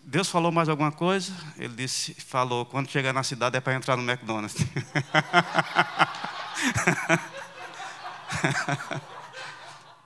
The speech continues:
Ou seja, foi usado uma vez,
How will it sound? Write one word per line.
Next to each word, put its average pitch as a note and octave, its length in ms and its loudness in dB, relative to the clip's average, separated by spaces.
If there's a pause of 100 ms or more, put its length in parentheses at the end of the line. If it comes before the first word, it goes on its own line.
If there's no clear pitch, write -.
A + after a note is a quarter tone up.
(260)
Ou F#3+ 200 4
seja, F#3+ 520 6
foi A3 280 4
usado G3+ 460 6
uma G3 180 6
vez, A3+ 720 2